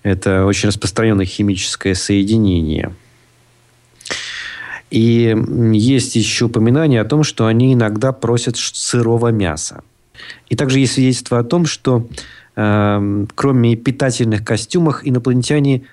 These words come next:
э, могут готовить сами еду. И од-, од-, один человек, э, он, по-моему, был, э, американцем, э, которого якобы, ну, или не якобы, похитили инопланетяне.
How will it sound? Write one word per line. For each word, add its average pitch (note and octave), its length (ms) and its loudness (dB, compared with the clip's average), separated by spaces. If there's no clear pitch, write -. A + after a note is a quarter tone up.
э, A2 240 0
могут B2 360 2
готовить B2 500 -2
сами F#2 380 -2
еду. G#2+ 500 -2
И A2 340 2
од-, G#2 220 2
од-, A2+ 460 -4
один A#2+ 200 2
человек, D3+ 340 -2
э, - 640 -4
он, G#2 220 0
по-моему, F#2+ 500 2
был, F2+ 400 0
э, F2+ 280 0
американцем, B2+ 840 0
э, G2+ 200 0
которого G#2 600 2
якобы, G#2 880 -2
ну, D3+ 180 4
или G2+ 180 4
не G2 160 2
якобы, G#2+ 420 0
похитили F#2 600 -2
инопланетяне. G2 880 2